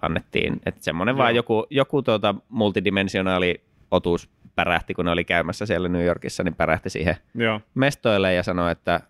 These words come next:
Speaker 1: nyt, nyt
Speaker 2: Hei,
Speaker 1: lähtee.
Speaker 2: tyypit.
Speaker 1: Leolla,
Speaker 2: Tässä on valinta.
Speaker 1: Leo-, Leolla meni sisu kaulaan ja sisko sanoi, että no, ota minulta sitten. Ja
Speaker 2: Niin.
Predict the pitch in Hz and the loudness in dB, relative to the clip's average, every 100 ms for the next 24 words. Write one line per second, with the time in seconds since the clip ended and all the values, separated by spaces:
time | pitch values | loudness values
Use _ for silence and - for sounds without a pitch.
0 | - 90 - _ _ 107 107 - _ 95 | -2 -2 -4 _ _ 0 0 -2 _ -2
1 | 98 147 98 90 - - - _ _ - | 0 0 0 0 -2 -6 -20 _ _ -20
2 | - _ _ 117 135 156 151 147 175 180 | -20 _ _ 2 4 6 4 4 4 4
3 | 180 165 165 165 147 139 135 147 151 120 | 2 2 4 4 4 2 2 2 2 2
4 | 120 117 110 104 104 110 113 107 95 90 | 4 4 4 2 2 -2 -2 0 2 0
5 | - 90 90 90 127 104 92 87 87 87 | 0 -2 0 2 2 2 0 0 -4 -8
6 | - 76 69 67 - 107 104 | -4 -2 0 -2 -4 -2 -2